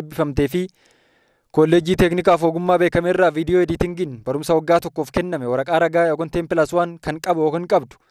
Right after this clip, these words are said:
Kanaafis ragaa dhiyeessuu kan danda'u yookiin dandeessu, akkasumas beekumsa barumsa bu'uuraa Mana Kiristaanaa kan qabu yookiin qabdu.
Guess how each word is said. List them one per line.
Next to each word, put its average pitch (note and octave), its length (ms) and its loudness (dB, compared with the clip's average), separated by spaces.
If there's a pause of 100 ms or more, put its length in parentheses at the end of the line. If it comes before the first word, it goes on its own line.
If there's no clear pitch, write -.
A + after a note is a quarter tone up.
(760)
Kanaafis D3 380 0
ragaa F3 300 4
dhiyeessuu F3+ 360 2
kan D#3+ 200 -2
danda'u F3+ 280 0
yookiin D#3+ 300 -4
dandeessu, F3 380 0
akkasumas E3+ 400 -2
beekumsa D#3+ 340 -2
barumsa E3 360 0
bu'uuraa E3+ 320 2
Mana F3 180 -2
Kiristaanaa E3+ 480 -2
kan D#3+ 200 -4
qabu F3 220 0
yookiin E3+ 280 0
qabdu. D3+ 280 0